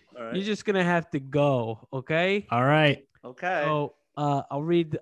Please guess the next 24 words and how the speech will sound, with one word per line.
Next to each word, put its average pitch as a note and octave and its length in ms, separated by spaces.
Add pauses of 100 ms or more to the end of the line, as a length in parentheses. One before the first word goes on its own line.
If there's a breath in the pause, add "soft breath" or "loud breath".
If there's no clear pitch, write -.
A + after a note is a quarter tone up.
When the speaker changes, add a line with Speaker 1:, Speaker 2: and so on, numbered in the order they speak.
Speaker 2:
I'll D#3+ 180
read D3+ 200
the C#3 80
stage. B2 500
Speaker 1:
Okay. - 40 (1600 soft breath)
Speaker 2:
All C#3+ 100
right. C3+ 300 (1300)
Johnny. C3+ 580 (100)
Oh, D#3 100
wait. D3+ 200
Well, F#3 160
you C4+ 100
know C4+ 260
what? A#3 380 (300)
Gullius, G#3+ 480
you C#4 140
read C4+ 240 (140)
<laughs> - 120
Alan. G#3 720 (100)
Speaker 3:
Okay. D#3+ 520
All F3 100
right. C#3+ 260
Yeah. C3 360
Speaker 1:
Jesus. - 260